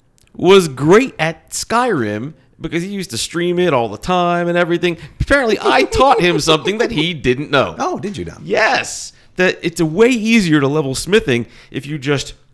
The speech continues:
Speaker 1: transmute all the ore to gold,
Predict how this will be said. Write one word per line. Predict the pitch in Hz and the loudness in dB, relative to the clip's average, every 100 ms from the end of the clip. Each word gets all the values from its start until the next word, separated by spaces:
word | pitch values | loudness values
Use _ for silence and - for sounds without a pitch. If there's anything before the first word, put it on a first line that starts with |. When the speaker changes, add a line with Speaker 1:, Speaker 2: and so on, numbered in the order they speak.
| _ _ _ | _ _ _
Speaker 1:
transmute | - - 117 131 139 | -12 -6 -4 -4 -2
all | 131 139 | -2 -2
the | 120 | -6
ore | - 147 117 107 107 _ | -4 -2 0 0 -4 _
to | - | -16
gold, | - 160 147 107 123 | 0 4 4 2 -4